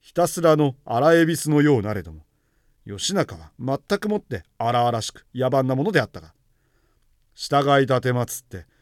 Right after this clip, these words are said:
下官したる人々の官度も許したてまつる。元房に従い申し上げて、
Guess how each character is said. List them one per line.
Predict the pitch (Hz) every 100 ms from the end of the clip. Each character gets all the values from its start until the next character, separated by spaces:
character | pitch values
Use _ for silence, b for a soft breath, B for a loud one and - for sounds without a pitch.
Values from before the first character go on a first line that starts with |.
| _ _
下 | 127
官 | 110 165 160
し | -
た | 139
る | 95 -
人 | _ - 196
々 | 143 113
の | 98
官 | - 170 147
度 | 202
も | 175 110
許 | 110
し | 113
た | 113
て | 104
ま | 98
つ | 92 87
る。 | 78 _ _ _ _ _ _ _ _ _ _ _ -
元 | 120 127 147
房 | - 95
に | 87
従 | - 175 180
い |
申 | 175 185
し | 185
上 | 147
げ |
て、 | 113